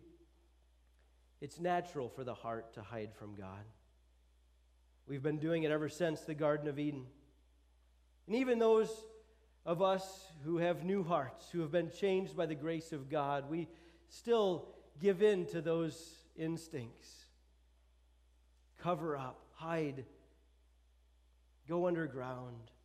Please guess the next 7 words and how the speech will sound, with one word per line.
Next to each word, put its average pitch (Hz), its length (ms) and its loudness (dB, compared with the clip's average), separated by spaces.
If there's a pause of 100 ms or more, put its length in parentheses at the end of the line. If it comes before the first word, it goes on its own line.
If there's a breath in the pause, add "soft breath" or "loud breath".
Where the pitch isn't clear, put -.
(120)
run. 143 420 0 (3500)
What 147 180 -2
God 175 300 2
calls 143 280 -2
us 120 140 -10
to 131 100 -10
do 123 320 -8